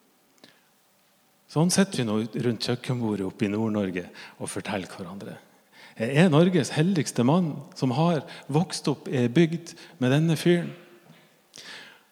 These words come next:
Og jeg yter ikke denne historien noen rettferdighet. Det er ingen som kan fortelle som han Kolbjørn.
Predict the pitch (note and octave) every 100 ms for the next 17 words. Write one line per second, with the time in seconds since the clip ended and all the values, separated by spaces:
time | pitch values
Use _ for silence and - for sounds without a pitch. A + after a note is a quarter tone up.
0 | _ _ - C#3 E3+ F3+ - F3+ F3 -
1 | - D3 - C#3+ C#3 D#3 C#3 B2+ - C#3+
2 | D3+ A2+ A2 C#3+ C3+ G#2 F#2+ - A#2 A2+
3 | G2 F#2+ - B2 B2+ F#3+ D3+ D3+ B2 A#2+
4 | G#2 A#2 G#2+ A#2 - A#2+ G2+ - - -
5 | F#2+ E2+ - F#2+ F#2 - -